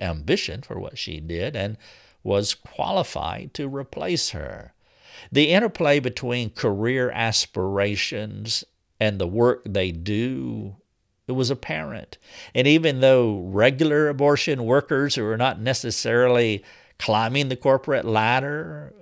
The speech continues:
uh, they just have a normal job. But the tension about job loss is real, regardless of what they are doing. It takes a lot of courage. This is really the point.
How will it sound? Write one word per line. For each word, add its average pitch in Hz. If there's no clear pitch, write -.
uh, 120
they 151
just 170
have 180
a -
normal 180
job. 143
But 127
the 107
tension 175
about 107
job 131
loss 95
is 104
real, 120
regardless 139
of 92
what 92
they 98
are 95
doing. 98
It -
takes -
a 127
lot 117
of 85
courage. 76
This 123
is 98
really 95
the 71
point. 87